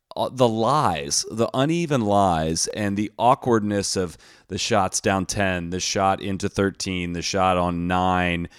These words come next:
I don't, you could probably list a bunch more, but did that play much of a factor in terms of how difficult, you know, th-,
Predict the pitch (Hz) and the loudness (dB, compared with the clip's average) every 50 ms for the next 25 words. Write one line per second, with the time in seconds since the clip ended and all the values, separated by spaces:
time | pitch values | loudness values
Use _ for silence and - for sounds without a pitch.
0 | - - - _ - - 104 110 110 107 87 101 107 98 - 95 80 _ _ - | -20 -20 -20 _ -4 0 0 0 0 -2 -2 -4 -2 -2 -2 -6 -6 _ _ 0
1 | 113 117 117 107 107 101 104 101 95 104 98 - - - 78 104 98 90 - - | 2 2 4 4 2 0 0 0 0 0 -2 -2 -2 -2 -2 -2 -2 -2 -4 -4
2 | 104 107 110 107 95 82 92 92 - - - - - _ - 117 107 113 120 151 | -2 2 2 2 2 2 0 -4 -4 -8 -20 -20 -20 _ -4 -2 4 4 4 4
3 | - - 156 147 143 139 135 - - 123 123 - - 117 117 117 - - 131 120 | 4 4 2 4 4 4 2 0 0 -2 -2 0 2 0 0 0 0 0 0 0
4 | 113 107 - - 107 104 104 92 98 101 98 87 - 92 - - 101 107 113 107 | 0 0 -2 -2 -2 -2 -2 -2 -2 -4 -4 -4 -8 -12 -8 0 2 2 2 2
5 | 92 95 110 107 - 101 - - 104 101 98 - - 80 95 90 90 87 87 82 | 2 -2 -2 -2 -2 -10 -6 -2 -2 -2 -2 -6 -8 -6 -4 -2 0 0 0 -2
6 | 78 71 - 87 - | -4 -10 -14 -14 -16